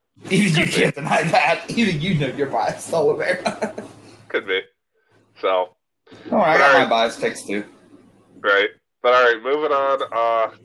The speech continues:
Speaker 2: another one of Kevin's favorites, Amanda Nunes, defending her
Speaker 1: We didn't
Speaker 2: belt
Speaker 1: even
Speaker 2: against,
Speaker 1: talk about this main event.
Speaker 2: uh, Irene Aldana. Um,
Speaker 1: I don't even
Speaker 2: Aldana coming off a win against Macy Chiasson back in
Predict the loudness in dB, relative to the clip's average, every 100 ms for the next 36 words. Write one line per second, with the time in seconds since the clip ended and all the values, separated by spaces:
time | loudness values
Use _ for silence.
0 | -2 0 0 -2 -2 -4 -4 -6 -4 -2
1 | -4 -8 -6 -2 -2 -2 -4 -2 -2 -4
2 | -8 -20 -18 -10 -8 -8 -10 -8 -4 -2
3 | 0 0 0 0 -2 -6 -4 0 0 0
4 | 0 -2 -2 -8 -4 -4 -2 -4 -4 -4
5 | -4 -6 -8 -20 _ _ _ _ _ _
6 | -8 -6 -6 -6 -6 -4 -4 -2 -2 -4
7 | -4 _ _ _ -12 -10 -12 _ _ _
8 | _ _ _ _ _ _ _ _ _ _
9 | _ _ _ -4 -2 2 0 0 -2 -2
10 | -4 -4 -2 -4 -6 -6 -4 -4 -6 -10
11 | -20 -20 -20 -14 -10 -10 -10 -12 -10 -8
12 | -6 -4 -4 -4 -6 -4 -8